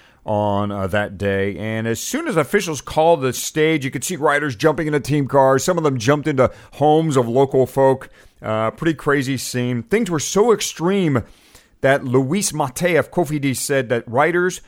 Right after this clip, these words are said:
started to urinate on themselves to try and stay warm. That is a technique I've not quite heard of.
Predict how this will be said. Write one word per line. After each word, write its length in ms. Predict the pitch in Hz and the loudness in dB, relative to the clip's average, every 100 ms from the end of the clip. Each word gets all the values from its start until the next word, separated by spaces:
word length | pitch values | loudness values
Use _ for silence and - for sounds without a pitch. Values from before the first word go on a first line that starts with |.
| _ | _
started 640 | - - 180 165 170 160 - | -12 -4 2 4 4 -2 -4
to 300 | - 180 175 | -2 0 0
urinate 680 | 120 131 170 185 160 147 - | 2 4 4 4 2 2 2
on 220 | 147 156 | 2 4
themselves 880 | 143 143 123 - 175 135 143 147 - - _ | 2 2 -2 -2 2 2 2 0 -4 -18 _
to 140 | - 156 | -12 -10
try 240 | - 160 | -4 -4
and 160 | 151 147 | -4 -6
stay 220 | - 165 | -4 -2
warm. 580 | 135 139 208 180 120 80 _ _ _ _ _ _ _ - | 0 2 4 4 2 -2 _ _ _ _ _ _ _ -20
That 460 | 80 117 202 180 | -4 0 2 4
is 120 | 139 120 | 2 0
a 80 | |
technique 480 | 120 139 123 120 131 | -4 -4 -2 -4 -2
I've 220 | 110 95 - _ - | -4 -4 -12 _ -2
not 200 | 196 - | -2 0
quite 240 | 143 110 | -2 -2
heard 220 | 101 104 | -2 -2
of. 280 | 139 180 - | -2 -4 -8